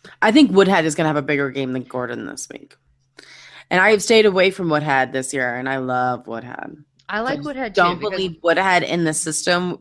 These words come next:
Speaker 1: with the Chargers being so weird with everything. But I think Woodhead against Kansas City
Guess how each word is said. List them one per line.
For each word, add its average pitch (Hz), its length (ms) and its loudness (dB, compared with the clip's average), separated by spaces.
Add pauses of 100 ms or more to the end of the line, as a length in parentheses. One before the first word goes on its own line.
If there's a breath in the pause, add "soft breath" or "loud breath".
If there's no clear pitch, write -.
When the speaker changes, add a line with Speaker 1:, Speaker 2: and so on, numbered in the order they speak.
Speaker 1:
with 151 160 -6
the 143 60 -14
Chargers 156 460 -2
being 151 320 -2
so 139 200 -4
weird 143 400 2
with 147 160 0
everything. 151 580 -2 (920 loud breath)
But 208 100 4
I 196 100 2
think 185 220 2
Woodhead 175 500 4
against 165 380 -2
Kansas 160 440 -6
City 220 520 -2